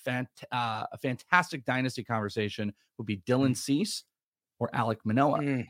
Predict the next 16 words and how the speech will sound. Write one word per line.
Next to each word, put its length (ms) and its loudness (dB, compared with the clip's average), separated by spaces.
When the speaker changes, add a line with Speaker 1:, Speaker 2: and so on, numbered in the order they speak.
Speaker 1:
Cease, 380 2
walk 340 8
issues, 460 4
but 300 6
all 160 10
the 100 4
Speaker 2:
Ugh. 80 -2
Speaker 1:
strikeouts 460 6
in 80 2
the 60 2
world, 300 2
was 280 -4
dominant 440 4
for 140 -6
six 320 -6
weeks. 380 -2